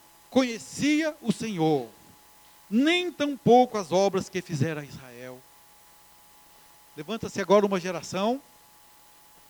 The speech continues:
onde a palavra de Deus declara que eles não conheciam o Senhor. Eu queria agora repassar rapidamente aqui. No Egito, o povo conhece o Senhor? Sim ou não?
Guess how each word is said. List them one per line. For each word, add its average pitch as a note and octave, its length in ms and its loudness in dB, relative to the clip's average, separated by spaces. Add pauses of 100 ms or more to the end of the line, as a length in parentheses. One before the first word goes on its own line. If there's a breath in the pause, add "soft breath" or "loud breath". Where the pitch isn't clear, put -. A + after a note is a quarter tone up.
(320)
onde E3+ 100 -4
a G3 60 0
palavra G3+ 340 2
de E3+ 60 -2
Deus G3+ 160 8
declara G3 420 2
que G#3+ 120 -2
eles G3 200 -2
não D4+ 480 10
conheciam C#4+ 840 6
o A#3+ 60 -6
Senhor. D3 440 -16 (1120)
Eu D4 120 -8
queria D4+ 200 0
agora C4+ 240 4
repassar A#3 460 0
rapidamente G#3+ 600 -2
aqui. F#3 320 -6 (840)
No C#4+ 120 2
Egito, G3 680 0 (100)
o G#3+ 80 -6
povo C4 360 6
conhece G#3 400 0
o - 20 -4
Senhor? G#3 400 4 (1400)
Sim A#3+ 140 0
ou B3 80 6
não? D3+ 220 0